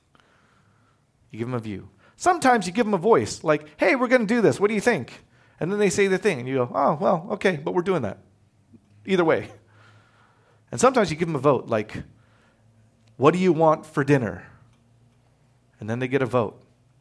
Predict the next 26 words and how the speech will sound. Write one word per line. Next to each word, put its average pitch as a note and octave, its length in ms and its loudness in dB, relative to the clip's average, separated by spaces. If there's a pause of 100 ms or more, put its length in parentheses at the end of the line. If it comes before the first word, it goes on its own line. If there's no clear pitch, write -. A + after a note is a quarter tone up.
(160)
Doesn't D3+ 240 -2
mean F3 140 -4
you D#3 80 -4
go E3 100 0
with D3+ 100 0
the A#2 80 -10
vote, D3+ 380 -2
but, A2+ 240 -4 (1700)
but E2+ 140 -6
maybe A#2 360 -12
they D#3+ 160 -8
can E3+ 160 -14
convince F3+ 300 -6
you. A#3 140 -12 (1800)
And E3 320 -6
be A3 120 -2
able G3+ 140 0
to E3 60 -10
distinguish C#3 640 -8 (640)
when D3+ 220 -4
to D3 80 -8
give D3 180 -4
your B2+ 140 -4
child A2 560 -4 (100)
a A#2+ 60 -2
view, F#3+ 420 -4